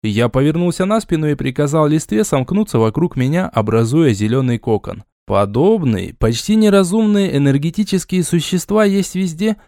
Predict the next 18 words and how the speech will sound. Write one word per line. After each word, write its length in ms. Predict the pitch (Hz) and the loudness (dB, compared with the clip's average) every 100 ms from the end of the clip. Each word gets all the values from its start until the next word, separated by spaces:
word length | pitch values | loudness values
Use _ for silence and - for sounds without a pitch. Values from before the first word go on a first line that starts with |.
| _ 113 | _ -2
независимо 760 | 113 104 135 156 - 127 123 | 0 2 2 2 0 0 2
от 160 | 120 190 | 2 2
их 160 | 190 | 0
внешнего 540 | - 110 147 127 113 104 | 0 2 2 2 2 2
вида. 400 | 104 113 117 110 _ _ - | 0 -2 -4 -6 _ _ -4
Но 200 | 107 117 | -2 2
то, 180 | 175 143 | 2 2
что 180 | - | 2
местные 400 | 117 135 127 113 | 2 2 2 -2
дикари 400 | 107 107 117 131 | 0 0 2 2
смогли 440 | 123 107 110 117 131 | 2 0 0 2 2
это 240 | 110 107 | 2 0
обнаружить 600 | 107 117 113 143 101 98 | 0 0 0 0 -2 -6
и 100 | 101 | -8
даже 320 | 110 120 110 113 | -2 0 2 0
заставить 500 | 104 - 127 107 - | -2 -2 0 0 -4
приносить 560 | 107 110 117 120 - | -4 -2 -2 -4 -2
пользу, 420 | 143 180 147 101 | 0 2 2 -4